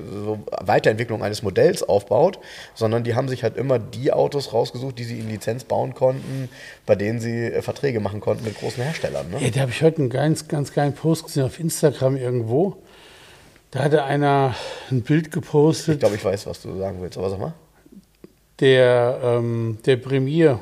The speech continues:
Speaker 2: hundertachtzehn N E. Das ist ja nichts anderes wie, Seat hat ja nach dem, also den hundertvierundzwanziger nicht mehr gebaut haben,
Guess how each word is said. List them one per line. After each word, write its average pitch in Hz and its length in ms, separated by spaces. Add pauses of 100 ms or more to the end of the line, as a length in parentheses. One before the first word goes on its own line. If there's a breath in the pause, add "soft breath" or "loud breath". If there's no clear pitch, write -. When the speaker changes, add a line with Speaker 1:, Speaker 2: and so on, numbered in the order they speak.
Speaker 2:
hundertachtzehn 139 680
N 131 140
E. 135 220 (1300 soft breath)
Das 120 140
ist 123 140
ja 143 80
nichts 135 260
anderes 151 400
wie, 147 240
Seat 160 380
hat 156 120
ja 151 160
nach 139 260
dem, 131 520
also 123 140
den 127 180
hundertvierundzwanziger 151 800
nicht 143 180
mehr 135 120
gebaut 127 400
haben, 151 400